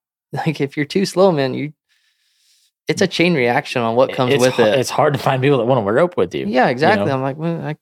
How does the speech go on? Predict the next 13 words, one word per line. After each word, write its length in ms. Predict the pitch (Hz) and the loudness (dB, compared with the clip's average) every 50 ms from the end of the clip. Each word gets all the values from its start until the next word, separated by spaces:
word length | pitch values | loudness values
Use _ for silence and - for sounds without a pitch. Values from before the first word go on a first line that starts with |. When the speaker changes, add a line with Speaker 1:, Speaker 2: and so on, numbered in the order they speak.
| _ 160 151 | _ -12 -8
Speaker 1:
I 80 | - 143 | -8 -6
can 200 | 143 - 165 135 | -6 -6 -8 -6
catch 280 | - - 165 - - | -2 -2 -2 0 0
'em 100 | 226 175 | 0 0
all." 140 | 139 127 151 | 2 2 2
They're 100 | 165 160 | 2 0
like, 120 | 156 151 - | -2 -4 -6
"Sweet, 320 | - - 175 202 190 127 | -4 0 0 0 0 -2
that's, 400 | - 101 - 135 147 - - - _ - | -4 -8 -10 -10 -12 -14 -18 -20 _ -14
I 60 | 135 | -12
still 320 | 135 - - - - 185 190 | -12 -12 -6 0 0 2 2
wanna 160 | 170 135 117 117 | 2 2 2 2
win." 380 | 135 175 185 135 139 147 - | 2 2 2 0 -2 -6 -8